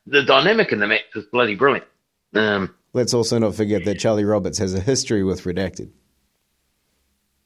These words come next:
Speaker 1: Oh yes, yes, no, he has a, he has a history with, uh, with most of them in that, in that ring, actually. Um,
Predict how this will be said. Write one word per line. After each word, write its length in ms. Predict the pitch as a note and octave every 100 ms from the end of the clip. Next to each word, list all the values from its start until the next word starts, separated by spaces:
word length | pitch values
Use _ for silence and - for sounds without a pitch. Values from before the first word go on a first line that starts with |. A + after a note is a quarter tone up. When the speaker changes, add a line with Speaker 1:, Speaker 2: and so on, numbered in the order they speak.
| _ -
Speaker 1:
Oh 160 | E3 A#3
yes, 480 | G#3+ C3 D3 - -
yes, 240 | B2+ C3+ -
no, 140 | C#3
he 200 | C3 C#3
has 160 | C3+ C3+
a, 100 | C#3 - -
he 100 | C#3+
has 180 | C#3+ C3+
a 60 | A#2+
history 440 | D3+ D3+ D3+ C#3
with, 240 | C3+ B2+ B2
uh, 180 | B2+ B2 _ _ _ _ _ _ _ _ -
with 80 |
most 440 | D#3+ D#3+ E3 G3 -
of 80 | A#2
them 180 | F2+
in 200 | E2 -
that, 120 | - - -
in 80 | A#2
that 180 | G#2 -
ring, 220 | A2 G#2+
actually. 500 | A2 - C3 E3 F3 - -
Um, 400 | A2+ A2+ G#2+